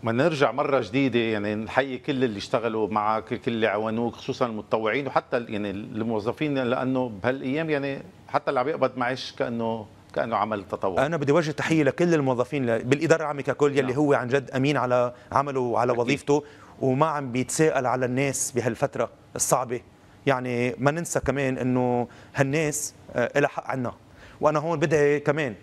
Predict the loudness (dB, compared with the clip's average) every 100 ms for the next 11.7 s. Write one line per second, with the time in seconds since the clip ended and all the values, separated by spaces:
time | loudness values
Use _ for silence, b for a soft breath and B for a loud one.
0 | -4 -2 -2 -2 0 0 0 -2 -2 -6
1 | -14 -20 -4 2 2 2 -10 -18 B B
2 | B B 0 2 2 -2 -10 -8 -2 0
3 | 0 0 0 0 -2 -2 -8 -12 0 2
4 | 4 2 0 -2 -6 -20 -8 -2 2 4
5 | 2 0 -10 -20 -20 -4 -2 0 -2 -2
6 | -2 -2 -2 -2 -2 -2 0 -2 -4 -2
7 | -2 -2 -8 -12 -6 -4 -4 -4 -2 -2
8 | -4 -8 -2 -2 0 0 -2 -2 0 0
9 | 0 -2 -2 B -2 2 2 2 2 -2
10 | -2 -10 -10 B B B -2 0 2 2
11 | 0 -2 -2 -2 0 -2 -4